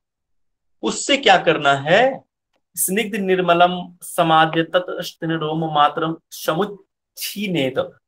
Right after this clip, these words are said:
इस, वो जो स्नूही का पत्ता है वो आपका औजार के जैसे काम करता है, ठीक है, और उसको अपनी जीभ के जो अंदर जो सीरा रहता है उसको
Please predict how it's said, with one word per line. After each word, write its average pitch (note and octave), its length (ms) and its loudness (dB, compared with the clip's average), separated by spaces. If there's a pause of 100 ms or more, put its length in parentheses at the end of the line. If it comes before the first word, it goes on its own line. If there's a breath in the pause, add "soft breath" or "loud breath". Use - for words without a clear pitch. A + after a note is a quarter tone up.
(840)
इस, - 360 -4
वो F#3 280 2
जो A3+ 380 -8
स्नूही F#3+ 380 -4
का G#3 120 2
पत्ता E3 380 0
है E3 320 0
वो F#3 500 -2
आपका D#3+ 560 2
औजार D#3+ 580 4
के E3+ 120 -6
जैसे D#3+ 260 -4
काम C3+ 300 2
करता C3 560 0
है, A3 180 -4 (680)
ठीक F#3+ 180 -8
है, E3+ 240 0 (420)
और G3 280 4
उसको G#3 680 -6
अपनी G3 480 -6
जीभ D#3+ 560 -8
के G3+ 120 -6
जो F#3+ 140 -4
अंदर E3+ 360 0
जो F#3 280 -4
सीरा F3 380 2
रहता A2+ 380 -2
है - 60 -18
उसको - 480 -14